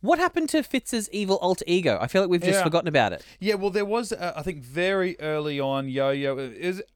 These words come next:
Speaker 2: what I did like about this episode, the first of the two episodes, right at the start, there wa-, is a big infight of the team. Like,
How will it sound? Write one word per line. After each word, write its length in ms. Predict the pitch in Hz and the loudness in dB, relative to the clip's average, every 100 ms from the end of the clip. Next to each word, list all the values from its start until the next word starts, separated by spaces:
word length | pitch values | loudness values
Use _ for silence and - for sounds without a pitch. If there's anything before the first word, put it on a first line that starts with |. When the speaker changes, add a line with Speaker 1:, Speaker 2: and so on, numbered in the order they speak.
| _ - | _ -6
Speaker 2:
what 180 | 190 339 | -2 -2
I 40 | |
did 200 | 160 190 | -2 -2
like 180 | 196 127 | -2 -2
about 140 | 123 | -6
this 160 | 117 127 | -6 -10
episode, 380 | 110 104 107 101 | -12 -8 -10 -8
the 40 | |
first 340 | - 139 165 123 | -6 -4 -4 -10
of 60 | |
the 60 | 101 | -12
two 140 | - | -8
episodes, 500 | 104 101 - 101 101 - _ _ - | -8 -8 -10 -8 -10 -16 _ _ -8
right 360 | 113 143 180 | 0 2 2
at 60 | 196 | -2
the 80 | 135 | -8
start, 480 | - 131 131 98 - _ _ _ - _ _ _ _ | -6 -4 -4 -6 -12 _ _ _ -20 _ _ _ _
there 340 | 131 131 165 196 | -8 -2 0 0
wa-, 60 | |
is 280 | 139 139 131 | -2 -4 -6
a 60 | 113 | -8
big 340 | - 202 160 | -4 -4 -4
infight 500 | 147 185 - 113 98 - | -4 -4 -4 -6 -6 -10
of 100 | 107 | -16
the 80 | 104 | -16
team. 440 | - - 170 95 - | -8 -4 -4 -4 -8
Like, 340 | 123 120 113 | -4 -2 -4